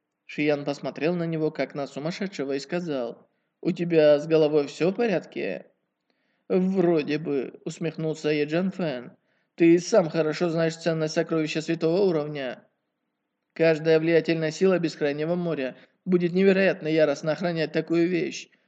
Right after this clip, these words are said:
Я готов отдать тебе его, если поможешь».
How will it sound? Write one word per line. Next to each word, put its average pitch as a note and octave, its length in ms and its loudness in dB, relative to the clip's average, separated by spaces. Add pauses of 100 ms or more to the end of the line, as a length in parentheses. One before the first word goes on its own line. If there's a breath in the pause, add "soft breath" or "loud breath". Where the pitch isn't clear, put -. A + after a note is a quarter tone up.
(120)
Я D#3 220 4
готов E3+ 320 0
отдать F#3 400 2
тебе D#3 280 0
его, E3+ 440 0
если E3 360 0
поможешь». D#3+ 800 -2